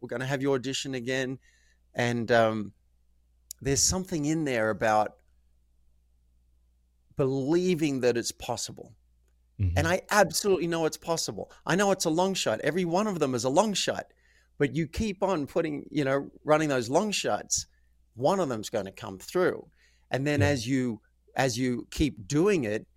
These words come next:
Speaker 1: you get better at it and you start to build. And then the, these things are less of a long shot. And so you take on more risks. Like, "Oh, let me stretch myself a little further."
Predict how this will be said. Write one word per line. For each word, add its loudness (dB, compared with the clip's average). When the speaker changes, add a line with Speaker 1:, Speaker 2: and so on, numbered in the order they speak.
Speaker 1:
you -6
get 0
better 2
at 0
it 0
and -6
you -4
start 0
to -10
build. -2
And -4
then -4
the, -4
these -2
things -2
are -2
less 2
of -6
a -2
long 0
shot. 0
And -4
so 2
you 0
take -4
on 0
more 4
risks. -4
Like, -2
"Oh, 6
let -4
me -4
stretch 0
myself -2
a -4
little 0
further." 4